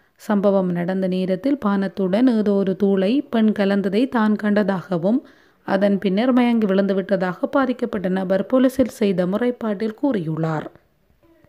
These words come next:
கிஜாஸ் கிஸ்புல்லாவிற்கு எதிராக உரிய ஆவணங்களை நீதிமன்றத்தில் சமர்ப்பிக்காத குற்றத்தடுப்பு பிரிவினர்.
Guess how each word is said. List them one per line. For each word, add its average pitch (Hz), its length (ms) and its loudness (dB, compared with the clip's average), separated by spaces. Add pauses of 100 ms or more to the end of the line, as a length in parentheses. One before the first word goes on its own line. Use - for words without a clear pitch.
(640)
கிஜாஸ் 311 520 4
கிஸ்புல்லாவிற்கு 226 840 0
எதிராக 208 440 0 (160)
உரிய 269 300 4
ஆவணங்களை 208 680 0 (320)
நீதிமன்றத்தில் 208 800 2
சமர்ப்பிக்காத 262 640 0 (100)
குற்றத்தடுப்பு 247 580 0
பிரிவினர். 170 640 -2